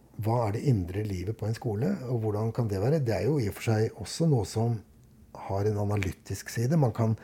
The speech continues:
ha et romprogram, sånn at det er også en, en vitenskapelig organiseringsting, det å se, snakke om hva er det indre liv. Men hvis du flytter det videre, hva er liksom ideen med en skole? Hva er, hva er mitt kunstneriske tilnærming i denne,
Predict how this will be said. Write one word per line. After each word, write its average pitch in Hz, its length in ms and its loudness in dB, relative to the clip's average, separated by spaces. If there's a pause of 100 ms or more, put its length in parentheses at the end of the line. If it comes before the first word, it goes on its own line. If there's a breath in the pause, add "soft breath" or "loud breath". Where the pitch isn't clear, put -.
(300 loud breath)
ha 98 80 -4
et 98 220 -2
romprogram, 98 640 2 (480 loud breath)
sånn 120 160 4
at 107 100 0
det 110 80 4
er 107 80 4
også - 300 2
en, 165 180 8
en 117 140 4
vitenskapelig 110 800 0
organiseringsting, 104 1400 2 (260)
det 107 160 4
å 107 220 2
se, 107 180 0 (400)
snakke - 240 0
om 98 80 0
hva 92 200 0
er 104 100 -2
det 113 100 2
indre 95 240 0
liv. 160 240 4 (400 loud breath)
Men 123 160 6
hvis - 160 0
du 143 80 2
flytter 135 320 0
det 131 80 4
videre, 131 300 6
hva 117 160 2
er 139 100 2
liksom 123 240 -2
ideen 127 760 2
med 165 100 2
en 143 80 -4
skole? 156 320 0
Hva 120 160 0
er, 127 80 -6 (160)
hva 113 140 0
er 131 100 2
mitt - 160 -6
kunstneriske 110 880 -2
tilnærming 110 560 -2
i 117 160 -2
denne, 117 460 0